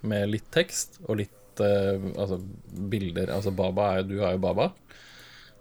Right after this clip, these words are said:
Eh, og det kan være vegger, eller det kan være forskjellige ting som er liksom, eh, hele poenget er at du skal få Baba til å nå en stjerne, for eksempel. Og da står det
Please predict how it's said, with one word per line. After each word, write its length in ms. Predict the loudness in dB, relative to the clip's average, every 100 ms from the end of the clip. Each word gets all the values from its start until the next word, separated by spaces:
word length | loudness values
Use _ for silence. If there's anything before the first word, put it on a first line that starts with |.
| -6
Eh, 120 | 0
og 100 | 2
det 100 | 2
kan 100 | 2
være 120 | 2 2
vegger, 460 | 2 0 0 2
eller 180 | 4 4
det 100 | 4
kan 100 | 2
være 580 | 2 4 2 2 0 -2
forskjellige 400 | -4 -4 -2 -2
ting 220 | -2 -4 -6
som 180 | -6 -4
er 140 | -2 -4
liksom, 260 | -6 -8 -8 -14 -20 -12
eh, 580 | -4 0 2 0 0 -2 -6 -16 -12 -2
hele 160 | 0
poenget 200 | 2 2
er 80 | 0
at 80 | -2
du 20 |
skal 160 | -6 -6
få 240 | 0 2
Baba 340 | 4 2 4 2
til 280 | 0 -4 -2
å 160 | 0 2 2 0 0
nå 180 | -2 -2
en 100 | -2
stjerne, 420 | 0 0 0 -4 -6
for 120 | -6
eksempel. 360 | -6 -6 -6 -8 -12 -20 _ -20 -20 -20 -20 -20 -2
Og 40 |
da 80 | 0
står 340 | 0 2 4
det 120 | 6